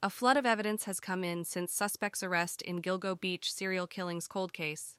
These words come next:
D A says vertical bar C N N. From C N N.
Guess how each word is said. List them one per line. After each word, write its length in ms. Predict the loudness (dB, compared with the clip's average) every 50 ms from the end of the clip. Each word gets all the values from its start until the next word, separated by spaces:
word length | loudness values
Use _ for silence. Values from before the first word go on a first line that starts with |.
| _ _ _ _ _ _ _ _ _
D 180 | 2 4 6 6
A 120 | 6 6
says 320 | 4 2 0 0 0 0 0
vertical 340 | 0 0 0 0 -2 -2
bar 240 | 2 4 4 4 4
C 200 | 2 -2 -4 -2 -2
N 120 | 0 0
N. 320 | 0 0 0 0 -2 -4 -6 _ _ _ _ _ _ _ _ _
From 180 | 0 0 2
C 180 | 2 2 2 2
N 140 | 2 2 4
N. 360 | 2 2 2 0 -2 -4